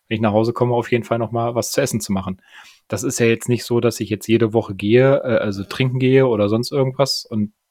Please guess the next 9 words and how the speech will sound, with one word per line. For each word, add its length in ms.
deswegen 420
da 140
halt 260
immer 240
sonntags 560
ich 120
das 160
tue, 300
sondern 360